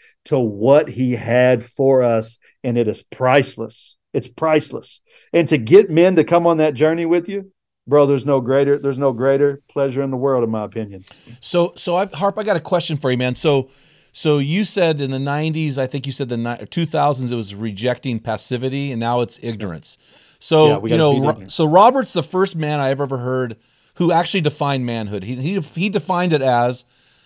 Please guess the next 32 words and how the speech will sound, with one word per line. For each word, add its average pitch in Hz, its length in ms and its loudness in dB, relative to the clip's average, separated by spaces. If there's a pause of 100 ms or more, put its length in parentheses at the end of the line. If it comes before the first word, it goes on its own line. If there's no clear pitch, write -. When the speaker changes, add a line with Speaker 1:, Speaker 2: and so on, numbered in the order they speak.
(120)
Speaker 2:
now 131 100 0
if 131 100 0
I 208 120 2
mess 202 260 2
this 160 220 0
up, 139 180 2
tell 139 220 2
me, 123 80 0
I'm 113 100 -2
going 139 220 0
off 135 100 -2
of 127 80 -6
memory. 113 420 -2 (440)
Rejecting 160 520 0
passivity, 147 760 -2 (220)
accepting 151 440 0
Speaker 1:
Yep. 165 60 -2
Speaker 2:
responsibility, 139 920 -2 (220)
leading 160 380 0
courageously, 156 800 0
and 127 120 -8
expecting 143 500 -4
a 131 60 -2
greater 127 300 0
reward. 107 540 -4
Is 113 140 -10
that 151 360 2
Speaker 1:
Hundred 117 140 4
Speaker 2:
close? 202 320 2
Speaker 1:
percent. 147 160 -12
That's 120 220 -2
it. 165 260 4